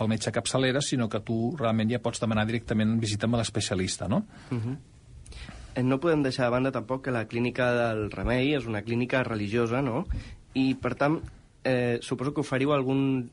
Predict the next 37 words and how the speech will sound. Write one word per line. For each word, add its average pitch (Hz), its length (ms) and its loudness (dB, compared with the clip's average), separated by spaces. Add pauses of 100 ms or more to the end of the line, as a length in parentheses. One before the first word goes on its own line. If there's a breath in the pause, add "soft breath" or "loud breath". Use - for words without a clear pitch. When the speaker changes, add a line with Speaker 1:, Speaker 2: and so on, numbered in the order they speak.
(140)
Speaker 2:
tipus 143 240 0
de 135 60 0
servei 120 320 -2
en 101 160 -4
aquest 107 160 -6
sentit 107 320 -6
al 107 100 -6
pacient, 107 380 -6
no? - 160 -6 (100)
Speaker 1:
Clar. 120 240 2 (520 loud breath)
Nosaltres, 156 580 0
jo 139 80 0
crec 135 160 0
que 175 120 2 (220)
primer 120 220 0
de 113 80 -2
tot - 180 -4
hem 151 140 2
de 117 80 4
dir 123 100 0
que 156 140 0
la 110 580 -2
clínica 117 460 0
és - 180 -4
propietat 110 380 0
d'un 123 160 0
centre 131 560 2
de 113 100 0
l'ins-, 104 240 -2
d'un 131 220 -4
institut 110 320 0
religiós, 98 640 0
Speaker 2:
Mhm. 113 80 -8 (340 loud breath)
Speaker 1:
però 117 220 4
que 139 100 0
nosaltres 120 300 2
acollim 107 340 0